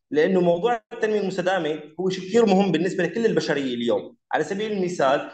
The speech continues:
لولا، لولا الاهتمام بالتنميه المستدامه ما بيخترعوا الواح طاقه شمسيه لحتى نحن نتخلص من المولدات اللي بتشتغل على الديزل. على سبيل المثال،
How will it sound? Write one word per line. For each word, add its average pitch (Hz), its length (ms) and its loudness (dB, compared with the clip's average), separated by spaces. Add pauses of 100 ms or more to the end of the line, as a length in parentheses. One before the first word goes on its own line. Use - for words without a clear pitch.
(160)
لولا، 190 400 0
لولا 208 260 2
الاهتمام 220 520 -2
بالتنميه 196 420 -2
المستدامه 175 480 -2
ما 262 80 4
بيخترعوا 202 380 0
الواح 185 220 -2
طاقه 180 260 -6
شمسيه 151 560 -4 (200)
لحتى - 240 -2
نحن 196 220 0
نتخلص 185 420 0
من 175 160 4
المولدات 160 480 2
اللي 170 100 -10
بتشتغل - 260 -10
على 170 100 0
الديزل. 170 500 -2 (680)
على 139 100 -2
سبيل 185 240 0
المثال، 175 400 0